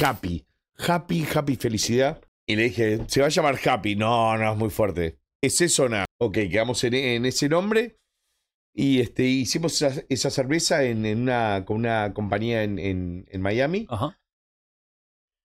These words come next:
Speaker 1: <clears throat> Y, este, mm, y está todo bien, y no, no, no, no explotaba mucho, digo, yo le, le di difusión a, a la cervecería.
Speaker 2: Ujú.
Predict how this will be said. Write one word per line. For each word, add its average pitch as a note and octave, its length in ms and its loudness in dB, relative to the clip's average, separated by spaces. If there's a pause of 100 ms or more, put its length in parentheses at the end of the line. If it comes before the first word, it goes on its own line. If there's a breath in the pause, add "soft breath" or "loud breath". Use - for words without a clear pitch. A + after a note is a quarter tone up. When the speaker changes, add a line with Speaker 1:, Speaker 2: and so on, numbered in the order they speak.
Speaker 1:
<clears throat> G3 380 4
Y, D3+ 120 4
este, C#3 560 4
mm, A2 360 -2 (680)
y - 40 -2
está A#3+ 200 0
todo G3 140 2
bien, F3 360 0
y G2+ 160 -2 (880)
no, D3+ 220 2
no, C#3 200 2
no, A2+ 200 0
no A#2 100 2
explotaba A#2+ 520 2
mucho, C3 560 2
digo, A2 180 2
yo A2+ 160 0
le, A#2+ 200 2
le G#2 180 2
di A2 160 2
difusión A2 560 2
a, G2 180 0
a F#2+ 200 -8
la F#2 160 0
cervecería. A#2 760 0
Speaker 2:
Ujú. A#2+ 280 -2